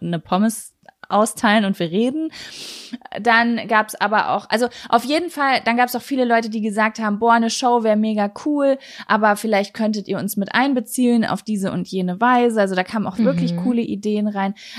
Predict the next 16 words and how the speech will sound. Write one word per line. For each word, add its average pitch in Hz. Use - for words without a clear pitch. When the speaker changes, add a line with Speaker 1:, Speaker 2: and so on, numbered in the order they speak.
Speaker 1:
Aber 208
roundabout 226
hab -
ich 240
auf 202
jeden 262
Fall 247
das 226
Feedback 208
bekommen, 202
dass 185
man 190
jetzt 180
von 202
uns 202
gar, -